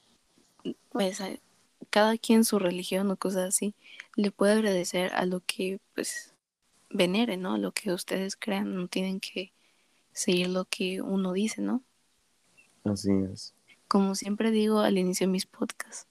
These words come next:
Speaker 1: que hoy se me olvidó de la emoción. <laughs> Escuchen lo que, yo siempre digo que mis podcasts,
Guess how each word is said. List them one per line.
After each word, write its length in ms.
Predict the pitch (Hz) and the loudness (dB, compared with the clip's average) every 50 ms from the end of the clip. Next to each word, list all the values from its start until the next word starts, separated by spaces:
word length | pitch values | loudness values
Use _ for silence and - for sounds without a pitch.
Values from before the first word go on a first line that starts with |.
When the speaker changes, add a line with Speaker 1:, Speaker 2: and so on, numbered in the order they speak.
| _ _ _ | _ _ _
Speaker 1:
que 120 | - 208 | -2 0
hoy 120 | 196 190 202 | 0 0 2
se 120 | - - | 2 4
me 100 | 220 220 | 4 4
olvidó 340 | 226 226 214 208 214 196 190 | 4 4 2 2 4 4 4
de 100 | 196 196 | 4 4
la 100 | 220 226 208 | 4 6 8
emoción. 520 | 220 214 214 208 - - 294 269 240 - - _ _ _ _ _ _ _ _ - - - - - - - - | 8 8 6 6 6 6 6 6 6 2 -2 _ _ _ _ _ _ _ _ -12 -12 -10 -10 -12 -14 -8 -4
<laughs> 240 | - - - - - | -4 -4 -4 -2 0
Escuchen 840 | - 214 208 208 - - - 226 226 - - - 262 269 262 262 262 - - | 2 2 2 2 0 0 2 2 2 4 6 8 10 12 12 10 10 6 4
lo 260 | 220 214 214 208 202 - | 4 4 4 4 2 0
que, 480 | - - 190 185 180 185 185 - - - _ _ - | 0 0 2 2 0 -2 -4 -8 -10 -12 _ _ -4
yo 160 | - 202 202 | -2 2 4
siempre 220 | 202 233 233 226 233 | 6 6 6 6 6
digo 140 | 214 208 208 | 4 2 0
que 340 | - - 214 190 190 185 185 | 0 0 2 2 2 0 -2
mis 300 | 190 185 185 196 214 233 | -2 -4 -4 -4 -6 -10
podcasts, 580 | _ - - 202 - - - 214 220 233 - | _ -6 -4 -4 -4 -2 0 2 2 2 0